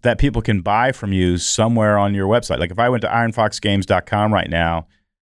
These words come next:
do you have a menu, almost like a restaurant, of things that I could buy from you?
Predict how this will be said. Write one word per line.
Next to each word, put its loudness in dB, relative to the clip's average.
do -8
you 0
have 2
a 0
menu, 2
almost 0
like 0
a -4
restaurant, -2
of 0
things -2
that 0
I 2
could -4
buy 2
from -8
you? -14